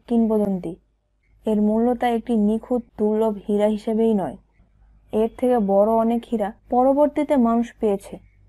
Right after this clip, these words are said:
কিন্তু তারপরও আকর্ষণের কোহিনূরের ধারে কাছে কেউ যেতে পারেনি। এটি একটি অসম্ভব ইতিহাসের টুকরো, রক্তাক্ত আর অভিশপ্ত, গ্রিক দেবী মেডুসার মতো, যার বর্ণনাতীত সৌন্দর্য সবাইকে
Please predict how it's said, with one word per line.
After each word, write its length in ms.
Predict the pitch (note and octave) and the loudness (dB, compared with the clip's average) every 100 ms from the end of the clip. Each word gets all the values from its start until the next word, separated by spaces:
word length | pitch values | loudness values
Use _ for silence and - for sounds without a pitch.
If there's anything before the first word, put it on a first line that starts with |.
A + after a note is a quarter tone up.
| _ _ | _ _
কিন্তু 280 | - B3+ A#3 | -2 0 0
তারপরও 680 | G3+ G#3+ G#3+ A3+ C4 A#3 A#3 | -2 -2 -2 0 0 0 -2
আকর্ষণের 800 | G3+ G#3 B3+ - C4+ B3+ C4 C4+ - | -4 -4 -4 -4 -2 0 0 -4 -6
কোহিনূরের 680 | A#3+ B3 B3+ B3+ C4 B3+ | 0 2 2 2 2 0
ধারে 320 | A3 G3+ G3+ A3+ | -2 -2 -2 -2
কাছে 300 | A#3 A#3+ A3 - | -4 -4 -6 -4
কেউ 160 | A3 | -2
যেতে 260 | G3+ G3 G3+ | 0 -2 -4
পারেনি। 400 | G3+ F3 C#3 - - _ _ _ _ - | -4 -4 -6 -12 -18 _ _ _ _ -4
এটি 180 | B3+ D4 | 0 0
একটি 320 | D4 - C#4 | -2 -2 0
অসম্ভব 600 | A3+ A3+ B3+ B3 A#3+ C4 - | 2 0 -2 -2 0 -2 -4
ইতিহাসের 460 | A3+ A3 A#3 A#3 A3 | -6 -2 -4 -4 -6
টুকরো, 340 | G#3 F#3 E3+ E3+ _ _ _ _ _ G3 | -6 -8 -10 -12 _ _ _ _ _ -4
রক্তাক্ত 520 | F#3+ - A#3 A#3 B3 | -4 -4 -6 -4 -4
আর 180 | G#3+ G3+ - | -2 -2 -4
অভিশপ্ত, 500 | G3+ G#3 G3 F#3+ E3 E3+ _ _ _ _ | -4 -4 -6 -8 -12 -12 _ _ _ _
গ্রিক 300 | A3 A#3 C4+ - | 0 2 0 0
দেবী 380 | A#3 A#3 G#3+ B3+ - | 2 2 2 -4 -4
মেডুসার 580 | G3+ G#3 G#3+ B3 C4 B3 | 0 2 2 0 0 0
মতো, 320 | A3+ E3+ D3+ F3 _ _ _ _ _ G#3 | 0 -4 -10 -18 _ _ _ _ _ 0
যার 220 | G3+ G#3 G3 | 4 4 4
বর্ণনাতীত 680 | G3+ A3 A#3 A#3+ A#3 B3 A#3 | 2 2 0 -2 -2 -4 -4
সৌন্দর্য 640 | - G#3 G#3 A3+ G#3 A#3 | -6 -2 0 0 0 -2
সবাইকে 560 | A3 G3 G3+ G#3 G#3+ | -4 0 0 0 -4